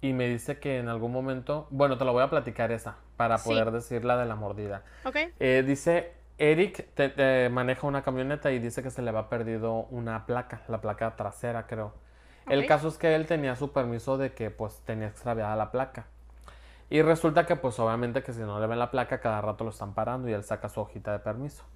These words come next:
Speaker 1: El caso es que iba a ir a, a una, a un pueblo de aquí de, cerca de Culiacán. Y,
Speaker 2: Ujú.
Speaker 1: pues, obviamente lo pararon.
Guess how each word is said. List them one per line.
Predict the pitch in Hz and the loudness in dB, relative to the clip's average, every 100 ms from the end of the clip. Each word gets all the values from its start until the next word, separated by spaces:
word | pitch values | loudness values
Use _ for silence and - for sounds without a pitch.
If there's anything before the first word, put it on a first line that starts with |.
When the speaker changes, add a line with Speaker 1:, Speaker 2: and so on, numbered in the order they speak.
| - - - - - | -20 -20 -20 -20 -4
Speaker 1:
El | 123 139 | 0 4
caso | 147 139 147 | 6 4 2
es | - | -2
que | 165 165 175 - | 0 2 0 -2
iba | 143 135 139 | 0 4 4
a | |
ir | 139 139 | 4 2
a, | 143 139 143 135 120 107 101 110 - - - - - | 0 0 -2 -2 -4 -6 -8 -12 -16 -20 -20 -12 0
a | 117 117 | 2 2
una, | 117 120 135 135 127 113 98 101 - - - - - - - - | -2 -4 -4 -4 -4 -8 -10 -12 -18 -20 -20 -20 -20 -20 -20 0
a | 135 | 2
un | 143 147 | 2 0
pueblo | 139 139 135 143 | 4 6 6 2
de | 123 | 0
aquí | 117 117 | -2 -6
de, | 127 127 | -4 -6
cerca | 117 127 120 131 | -4 -4 -4 -6
de | |
Culiacán. | 127 107 104 127 196 - - - - - - - - - | -6 -6 -6 -8 -10 -14 -20 -20 -20 -20 -20 -20 -20 2
Y, | 156 180 | 4 4
Speaker 2:
Ujú. | 175 | 2
Speaker 1:
pues, | 147 123 | 2 2
obviamente | 117 117 110 | 0 0 0
lo | 123 117 | 0 0
pararon. | 107 101 107 123 | -2 -2 -2 -4